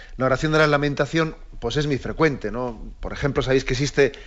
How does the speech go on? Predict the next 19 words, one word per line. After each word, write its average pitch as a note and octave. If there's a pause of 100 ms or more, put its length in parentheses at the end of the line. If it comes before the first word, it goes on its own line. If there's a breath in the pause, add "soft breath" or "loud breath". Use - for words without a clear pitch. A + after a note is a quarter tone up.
(180 loud breath)
ese B2+
libro C3+
de B2+
las B2
lamentaciones C3 (380 loud breath)
en B2+
el B2+
Antiguo B2
Testamento, C3 (920 loud breath)
escrito C#3
por C3
Jeremías, B2+
¿no?, B2
con, A2
por, -
con, A2+
con A2
toda A#2+ (360 loud breath)
probabilidad. B2